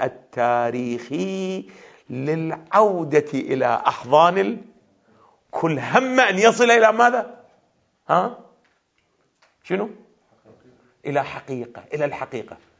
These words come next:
ويصل أو لا يصل؟ أبدا. ولهذا لو يستمر لا إلى نهاية يصل إلى الحقيقة أو لا يصل. أصلا هي هذه فلسفة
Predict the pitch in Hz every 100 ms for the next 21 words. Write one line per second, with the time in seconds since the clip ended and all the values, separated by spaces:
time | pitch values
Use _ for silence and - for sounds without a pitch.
0 | _ 131 151 175 185 170 151 151 143 -
1 | 113 _ _ _ _ _ _ _ _ _
2 | _ _ _ _ _ _ _ - 131 135
3 | 139 131 101 92 _ _ _ _ - 135
4 | 135 120 147 156 147 151 151 143 143 -
5 | _ - 120 131 139 131 135 135 135 -
6 | - 143 151 160 143 160 143 160 175 -
7 | 143 135 135 120 127 127 143 156 175 -
8 | - 135 165 180 170 170 165 165 175 -
9 | 143 139 131 117 113 - _ _ - -
10 | 135 151 139 117 127 196 190 185 - -
11 | - - 143 151 151 160 147 170 185 -
12 | - 151 139 127 - - - 202 202 175
13 | 151